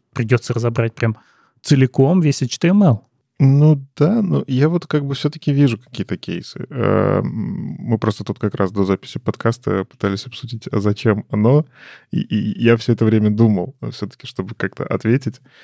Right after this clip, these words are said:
Speaker 2: Во-первых, э, ну, у нас есть тренд на то, чтобы запускать все, что угодно в браузере. Если эта штука запускается в Node.js, это все еще не браузер,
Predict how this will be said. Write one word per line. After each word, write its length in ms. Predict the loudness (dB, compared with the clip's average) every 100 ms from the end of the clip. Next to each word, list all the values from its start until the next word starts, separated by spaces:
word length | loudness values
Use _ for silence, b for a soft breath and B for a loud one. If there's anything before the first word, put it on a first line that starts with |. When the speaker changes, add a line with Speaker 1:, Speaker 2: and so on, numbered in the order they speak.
| b b _
Speaker 2:
Во-первых, 760 | -2 0 4 4 4 0 -2 -6
э, 560 | -2 0 2 2 0 -2
ну, 320 | 2 2 0 _ -6
у 60 |
нас 340 | -2 0 -2 -2
есть 340 | 0 0 -2
тренд 360 | 0 2 2 0
на 100 | 0
то, 140 | -2
чтобы 300 | -2 -2 0
запускать 520 | -2 -6 -2 0 0
все, 260 | -2 0 0
что 280 | 0 -2 -2
угодно 640 | -2 0 0 2 -2 -4
в 140 | -8 -2
браузере. 600 | 0 2 2 2 2 2
Если 340 | 2 0 0 -4
эта 140 | -4
штука 300 | -6 -6 -6
запускается 640 | -8 -16 -4 0 0 -2
в 60 | 0
Node.js, 540 | 0 0 0 0 -2
это 160 | -8 -16
все 180 | -4 -2
еще 180 | -2 -4
не 140 | -4
браузер, 480 | 0 4 4 0